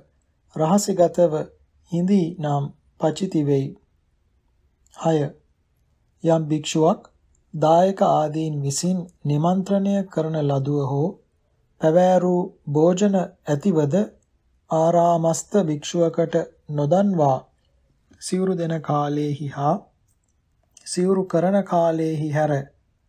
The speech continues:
අනිත් කාලයේහි උදේ හෝ හවස හෝ ගමට වැද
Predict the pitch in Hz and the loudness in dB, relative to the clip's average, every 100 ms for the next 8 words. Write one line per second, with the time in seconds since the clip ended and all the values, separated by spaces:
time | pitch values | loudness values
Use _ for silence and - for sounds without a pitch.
0 | _ _ _ _ - 165 208 - 175 156 | _ _ _ _ -2 0 0 0 2 2
1 | 156 147 143 139 151 165 _ _ _ _ | 2 0 -2 -4 -8 -12 _ _ _ _
2 | _ - 160 156 175 165 160 156 147 147 | _ -6 -4 0 0 -2 -2 -4 -4 -4
3 | 160 165 175 151 175 214 _ _ _ _ | -2 -2 -4 -2 -4 -6 _ _ _ _
4 | _ 151 165 190 190 202 170 151 151 | _ -4 0 0 0 -4 -4 -4 -2